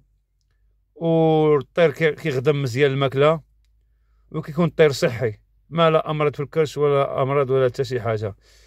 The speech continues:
هادي راه، هادي راه الدراري كيعملوها الدراري، كيتجنب، كيتجب-، كيتجنب الطير جميع الأمراض، جميع الأمراض الطير كيتجنبهم أخوتي.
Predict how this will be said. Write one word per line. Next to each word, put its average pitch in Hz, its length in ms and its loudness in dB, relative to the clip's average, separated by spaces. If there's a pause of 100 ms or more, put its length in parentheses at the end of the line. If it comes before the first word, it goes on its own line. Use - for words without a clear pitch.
(140)
هادي 151 180 4
راه، 151 280 2
هادي 147 160 2
راه 147 80 2
الدراري 139 320 0
كيعملوها 139 380 -2
الدراري، 139 460 -2 (3500)
كيتجنب، 151 440 2 (300)
كيتجب-، 147 400 -2
كيتجنب 156 420 -2
الطير 165 220 2
جميع 160 300 2
الأمراض، 139 420 -4 (280)
جميع 147 260 -2
الأمراض 160 300 -2
الطير 170 160 -8
كيتجنبهم 135 580 0
أخوتي. 139 480 0